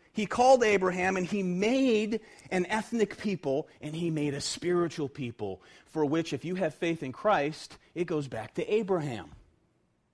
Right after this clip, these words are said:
Glory. Glory to God.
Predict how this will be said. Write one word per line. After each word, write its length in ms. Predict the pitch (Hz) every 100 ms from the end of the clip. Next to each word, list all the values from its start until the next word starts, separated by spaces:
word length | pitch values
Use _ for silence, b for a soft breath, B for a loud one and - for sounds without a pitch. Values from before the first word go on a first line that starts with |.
| _ _ _ _ _ _ _ _
Glory. 520 | 151 151 214 233 233 254 _ _ _ _ _ _ _ _ -
Glory 540 | 139 185 196 254 262 220
to 80 | 180
God. 340 | 165 151 208